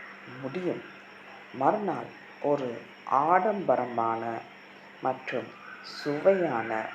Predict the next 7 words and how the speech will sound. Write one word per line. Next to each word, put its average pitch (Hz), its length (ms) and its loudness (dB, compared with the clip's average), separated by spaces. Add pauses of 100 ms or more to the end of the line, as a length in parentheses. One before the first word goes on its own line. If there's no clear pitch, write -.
(220)
மதிய 156 380 0
உணவு 120 520 0 (300)
வழங்கப்பட்டது. 123 840 0 (920)
அனுராதா 165 540 4 (340)
தானே 147 540 2 (280)
ராபர்ட்டுக்கு 139 760 2 (500)
சேவை 143 520 4